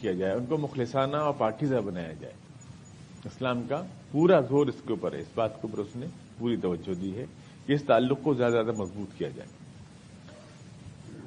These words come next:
اگر آدمی اب باہر کی عورتوں کو جھانکے گا یا باہر کی چیزوں کو دیکھے گا تو ظاہر ہے کہ اب یا عورت،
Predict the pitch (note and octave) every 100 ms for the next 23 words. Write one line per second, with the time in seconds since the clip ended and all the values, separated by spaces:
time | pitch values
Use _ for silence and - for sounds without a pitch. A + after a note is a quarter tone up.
0 | - C#3 E3+ D#3+ E3 F3+ F3+ D3+ D#3+ E3+
1 | F3 D#3+ E3 E3 D3+ D3+ D3+ D3 D3+ D3
2 | D3 B2+ C3+ D#3 D3+ D3+ D3 D3 D3 C#3+
3 | C3+ C3+ C3 B2 B2 D3 C#3 D#3 E3 D#3
4 | D#3+ B2+ B2 - - - - - - -
5 | B2 C#3+ C#3 D#3